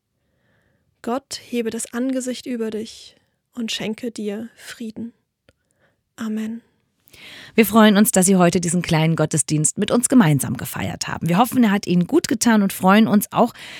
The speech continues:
Speaker 2: wenn Sie diesen kleinen Gottesdienst mit anderen teilen. Ganz einfach hier über die Social-Media-Kanäle. Wir wünschen Ihnen jetzt noch eine gesegnete Zeit und freuen uns, wenn Sie das nächste Mal wieder mit dabei sind.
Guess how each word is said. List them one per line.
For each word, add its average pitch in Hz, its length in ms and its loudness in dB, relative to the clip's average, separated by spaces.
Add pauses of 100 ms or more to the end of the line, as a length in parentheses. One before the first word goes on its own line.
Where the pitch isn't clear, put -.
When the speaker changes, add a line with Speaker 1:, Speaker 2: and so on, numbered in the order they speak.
(120)
Speaker 2:
wenn 285 120 0
Sie 269 80 -2
diesen 233 220 2
kleinen 196 340 2
Gottesdienst 180 580 0
mit 226 200 2
anderen 185 420 4
teilen. 151 440 -6
Ganz 127 200 -6
einfach 208 440 2 (180)
hier 180 340 2
über 175 180 -2
die 185 100 0
Social-Media-Kanäle. - 1400 -2 (560)
Wir 196 100 4
wünschen 320 280 2
Ihnen 247 220 6
jetzt 220 240 0
noch 185 140 0
eine 170 220 2
gesegnete 165 640 0
Zeit 269 340 0
und 190 120 -2
freuen 277 360 0
uns, 247 240 4
wenn 226 120 2
Sie 233 80 0
das 233 180 0
nächste 160 300 0
Mal 180 240 2
wieder 143 200 0
mit 143 240 -2
dabei 180 300 -4
sind. - 300 -8